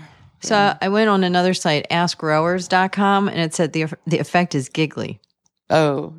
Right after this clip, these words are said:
Speaker 2: not for me.
Speaker 1: You can't see my
Speaker 2: Even
Speaker 1: face,
Speaker 2: Lauren
Speaker 1: but
Speaker 2: doesn't look giggly. Look, she's get, now she, 'cause you
Speaker 1: <laughs>
Speaker 2: smile.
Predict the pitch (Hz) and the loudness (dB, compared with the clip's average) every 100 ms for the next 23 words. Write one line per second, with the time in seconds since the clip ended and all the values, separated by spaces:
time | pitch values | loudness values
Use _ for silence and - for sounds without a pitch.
0 | - 170 - 190 160 180 160 - 143 185 | -12 -12 -8 -6 0 0 0 -2 0 2
1 | 339 - 254 240 220 202 196 180 180 180 | 2 2 4 2 0 -4 -6 -6 -6 -4
2 | 185 185 240 202 - - - 269 311 254 | -2 0 2 0 -2 -10 -4 0 0 0
3 | 302 233 247 247 247 247 214 226 233 220 | -2 0 2 2 2 0 0 0 0 0
4 | 240 214 165 156 | 2 4 4 2